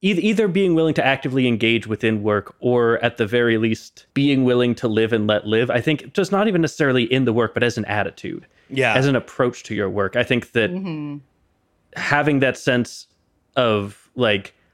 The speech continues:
Speaker 1: "I'm just gonna do my thing, you can keep doing your thing," is great. And I think a lot of cool stuff comes out of just trying to hang on to a thing that you love doing. But also, like you were saying, culture moves on, and that's just sort of how,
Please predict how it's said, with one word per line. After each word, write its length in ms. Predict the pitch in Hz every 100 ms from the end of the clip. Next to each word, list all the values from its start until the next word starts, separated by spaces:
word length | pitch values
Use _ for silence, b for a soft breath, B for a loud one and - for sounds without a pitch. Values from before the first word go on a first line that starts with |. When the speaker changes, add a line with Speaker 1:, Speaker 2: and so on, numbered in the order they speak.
| _
Speaker 1:
"I'm 140 | 135 139
just 160 | 135
gonna 160 | - 135
do 120 | 127
my 200 | 117 107
thing, 320 | 104 120 107 107
you 120 | 117
can 140 | 127
keep 200 | 110 113
doing 240 | 117 104 101
your 140 | 104
thing," 420 | - 101 98 98 - _ _ _
is 140 | - 135
great. 260 | 190 151
And 80 | 110
I 40 | 113
think 140 | 123
a 40 | 120
lot 180 | 117
of 60 | 117
cool 140 | 127
stuff 280 | 117 117 110
comes 280 | - 120 107
out 140 | 110
of 140 | 107 95
just 400 | - 101 - _
trying 300 | - 127 117
to 60 | 110
hang 220 | 113 110
on 160 | 107 101
to 120 | 110
a 40 |
thing 200 | 101 107
that 100 | 98
you 120 | 104
love 200 | 101 98 -
doing. 380 | 113 98 101 107 b b b b b
But 260 | - 110 123
also, 640 | 120 117 - 110 104 98 98 _
like 160 | 120 104
you 40 |
were 40 | 113
saying, 220 | 131 107
culture 320 | 110 101 104
moves 260 | 101 98 104
on, 280 | 110 95 95
and 120 | 101
that's 160 | 104 -
just 260 | - -
sort 120 | - 104
of 80 | 101
how, 380 | 104 98 98